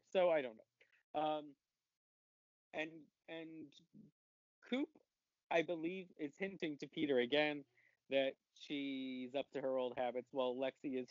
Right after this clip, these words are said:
freaking on some innocent bystander on the dance floor that she just sidled up to once Peter walked away. Um, Jennifer is making Craig jealous, which, with whatever date Michael was able to find,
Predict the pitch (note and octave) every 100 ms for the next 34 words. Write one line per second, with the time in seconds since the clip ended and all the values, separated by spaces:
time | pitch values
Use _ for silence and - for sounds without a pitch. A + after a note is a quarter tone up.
0 | - D3+ C3+ C#3+ B2+ B2+ - C#3 D3+ C#3
1 | C3 C3+ - _ - - - C3 C3 B2+
2 | - B2+ B2 B2 B2 B2 A#2+ A#2 C3 A#2
3 | A#2 A#2 C3+ A#2+ - A#2+ A2+ A2+ A2+ -
4 | A#2 A2 G#2+ G2+ _ B2+ A2+ G#2+ - -
5 | A2 - _ _ _ - - - - _
6 | B2+ A2+ G#2+ G#2 G#2 - _ _ _ _
7 | C#3+ C3 D#3+ F3+ G3+ F#3+ E3+ E3 D3 E3+
8 | D#3 D#3+ D3 C#3 C#3+ C#3+ D3 - C3+ -
9 | - C#3 - - E3+ C#3+ - C3+ C#3+ D#3
10 | D#3 C3+ C3 F#3+ G#3+ _ - C#3+ C3+ C#3+
11 | D3 C3+ C3+ C3+ - - B2 D#3